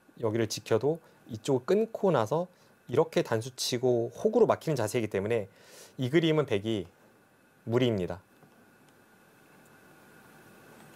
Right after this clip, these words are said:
그렇죠, 여기서 늘고 계속 밀어서, 네,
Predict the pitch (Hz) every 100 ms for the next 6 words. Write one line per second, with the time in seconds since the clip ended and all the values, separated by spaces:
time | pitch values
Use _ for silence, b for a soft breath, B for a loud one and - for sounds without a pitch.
0 | - - - - - - - - - -
1 | - - - - 85 98 98 104 107 120
2 | 165 - _ - B B B B B -
3 | 110 110 98 113 98 113 98 - _ _
4 | _ _ _ _ _ - B B B B
5 | - - - -